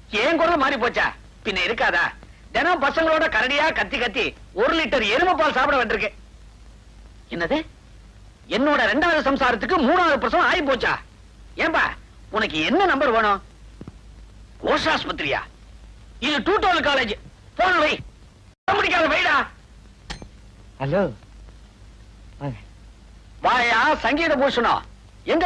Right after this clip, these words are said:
Speaker 1: ரொம்ப நாளா உன்னை இந்த பக்கம் காணோம்? சௌக்கியமா இருக்கிறியா?
Speaker 2: நல்ல சௌக்கியம்.
Speaker 1: ஆ.
Speaker 2: சார் நம்ம ஃப்ரெண்டு, பேரு லட்சுமிபதி.
Speaker 1: அதனால என்ன, எனக்கு ஒண்ணும் ஆட்சேபம் இல்ல. <laughs> சொல்லுங்க,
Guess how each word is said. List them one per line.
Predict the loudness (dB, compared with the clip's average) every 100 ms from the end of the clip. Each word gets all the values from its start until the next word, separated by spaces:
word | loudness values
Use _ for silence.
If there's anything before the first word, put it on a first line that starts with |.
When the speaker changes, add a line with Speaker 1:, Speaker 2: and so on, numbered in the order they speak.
| 2
Speaker 1:
ரொம்ப | 2 2
நாளா | 4 2
உன்னை | 2
இந்த | 0 0
பக்கம் | 0 2
காணோம்? | 2 2 0 -4 -12 -2
சௌக்கியமா | -2 0 0 0
இருக்கிறியா? | 0 0 2 0 -2 -10 -6
Speaker 2:
நல்ல | -2 0 0
சௌக்கியம். | 0 0 -2 -2
Speaker 1:
ஆ. | -10 -20 -12 -4
Speaker 2:
சார் | 0 2 0
நம்ம | 0 0
ஃப்ரெண்டு, | 0 0 0 -2 -14 -20 -10 -2
பேரு | 0 2
லட்சுமிபதி. | 0 0 2 2 0 -4 -4 0
Speaker 1:
அதனால | 2 2 0
என்ன, | -4 -6 -8 -2
எனக்கு | 0 2
ஒண்ணும் | 0
ஆட்சேபம் | 0 0 0
இல்ல. | -2 -4 -8 -20 -20 -14 -8
<laughs> | -6 -6 -8 -14 -14 -6 -4 -4 -8 -20 -18 -18 -18 -20 -20 -6 -2
சொல்லுங்க, | 0 -2